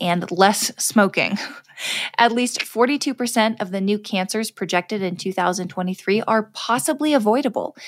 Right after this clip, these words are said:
Nineteen percent are smoking-related, and eighteen percent are, as they say, caused by a combination of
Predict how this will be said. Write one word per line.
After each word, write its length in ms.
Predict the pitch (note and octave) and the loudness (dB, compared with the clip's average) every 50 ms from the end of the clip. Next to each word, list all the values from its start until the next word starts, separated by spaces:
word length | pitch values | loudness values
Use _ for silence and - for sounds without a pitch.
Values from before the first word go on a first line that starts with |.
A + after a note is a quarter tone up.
| - - - - - - _ _ - | -16 -16 -18 -18 -20 -20 _ _ 2
Nineteen 400 | F3+ G3 A#3 C4 - D#4+ D#4+ D4+ | 2 2 2 2 -2 -6 -6 -4
percent 320 | - D#4 - - D4+ D4+ | -4 -2 0 0 0 0
are 80 | D#4 D#4 | 0 -4
smoking-related, 880 | - - A#3+ G#3 G3+ - F3+ F3 E3 E3+ E3 D#3+ D#3+ D#3+ G3+ A3+ A3 - - | 0 2 2 2 4 2 -2 0 0 0 0 0 0 0 0 -4 -4 -4 -4
and 160 | - G3 - - | -4 -4 -2 -2
eighteen 420 | G#3+ B3 C4 C4 - - D4+ D4+ | -2 -4 -2 -4 -4 -6 -6 -6
percent 360 | - - C#4+ - - G3+ G3+ - | -4 -6 -2 0 0 0 0 2
are, 460 | - F#3 F3+ F3+ F3 F3 F#3 G3 - _ _ _ _ _ _ _ _ _ - | 2 4 4 4 4 4 0 -2 -6 _ _ _ _ _ _ _ _ _ -2
as 220 | F#3+ F#3 F3+ F#3 | -2 -2 -2 0
they 140 | - F3+ F#3 | 0 0 0
say, 280 | F#3 - E3+ E3 G3 - - - - - - _ _ | 4 4 4 2 2 0 -8 -14 -14 -14 -18 _ _
caused 420 | - - A3+ G#3+ B3 C4 B3 - | -2 2 4 4 4 2 -2 -4
by 120 | - B3+ C4 | -2 -2 -2
a 80 | C4+ | -2
combination 720 | C4+ - - B3 B3 B3 B3 G#3+ F#3 F3 F3+ - G#3 G3 G3 | -4 -2 -2 0 0 2 2 0 0 0 -2 -2 -4 -4 -6
of 280 | - - F#3+ F3 - | -4 -4 -4 -4 -4